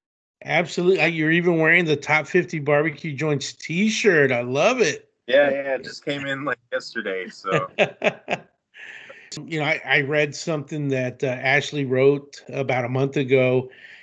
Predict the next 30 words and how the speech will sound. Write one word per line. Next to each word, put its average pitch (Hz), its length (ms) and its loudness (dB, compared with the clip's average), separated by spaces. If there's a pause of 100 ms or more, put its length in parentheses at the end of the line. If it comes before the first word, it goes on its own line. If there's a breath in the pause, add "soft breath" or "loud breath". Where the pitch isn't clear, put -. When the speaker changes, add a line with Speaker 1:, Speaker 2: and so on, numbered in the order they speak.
(140)
Speaker 1:
and, 127 400 2
uh, 120 320 0
man, 151 260 4
it 135 100 -6
just 131 240 -8
got 131 280 -8
me, 117 220 -12
right? 127 300 -6
I'm 139 80 -8
like, 139 160 -6
"Man, 156 180 0
I 214 80 4
gotta, 165 380 -4
I 180 80 -4
gotta 170 220 -10
talk 135 280 -8
to 143 100 -14
these 120 200 -12
guys 120 360 -8
and 120 80 -10
share 127 240 -8
their 113 100 -16
story." 131 600 -4 (420 loud breath)
Um, 127 280 0
but 139 120 2
I, 165 60 4
I 165 180 0
like 143 320 -2
these, 120 360 -6
um, 113 420 -4